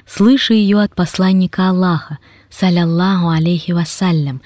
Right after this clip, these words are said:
который читал её каждую пятницу с минбара, когда обращался к людям с проповедью». Хадис этот приводит Муслим.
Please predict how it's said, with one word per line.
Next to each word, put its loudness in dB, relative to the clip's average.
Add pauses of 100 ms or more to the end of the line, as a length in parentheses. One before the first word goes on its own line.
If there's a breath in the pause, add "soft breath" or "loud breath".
(320 loud breath)
который 2
читал -2
её 0
каждую 0
пятницу -2
с -6
минбара, 0 (340 loud breath)
когда 2
обращался 0
к -6
людям 2
с -6
проповедью». -2 (220)
Хадис 0
этот -4
приводит 0
Муслим. -2